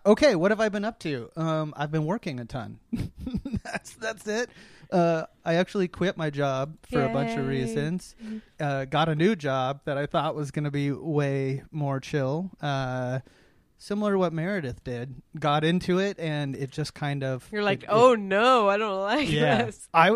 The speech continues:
Speaker 1: I was working more hours than I was at my last job,
Speaker 3: He
Speaker 1: and
Speaker 3: was
Speaker 1: I
Speaker 3: working
Speaker 1: wasn't home.
Speaker 3: Yeah, he was working at least twenty hours a day.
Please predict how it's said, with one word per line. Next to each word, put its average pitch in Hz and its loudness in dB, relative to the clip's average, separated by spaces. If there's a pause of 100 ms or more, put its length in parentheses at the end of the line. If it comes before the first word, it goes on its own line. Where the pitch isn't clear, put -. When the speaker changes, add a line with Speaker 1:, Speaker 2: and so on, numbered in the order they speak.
Speaker 1:
I 175 6
was 202 4
working 175 0
more 151 4
hours 147 2
than 143 -2
I 135 -2
was 135 -2
at 143 -6
my 131 -6
last 151 -4
job, 127 -6
Speaker 3:
He 269 4
Speaker 1:
and 302 6
Speaker 3:
was 311 4
Speaker 1:
I 269 -2
Speaker 3:
working 160 4
Speaker 1:
wasn't 240 2
home. 139 2 (120)
Speaker 3:
Yeah, 240 6
he 262 -2
was 277 0
working 302 -2 (340)
at 240 2
least 285 -2
twenty 226 0
hours 180 -2 (840)
a 196 2
day. 170 2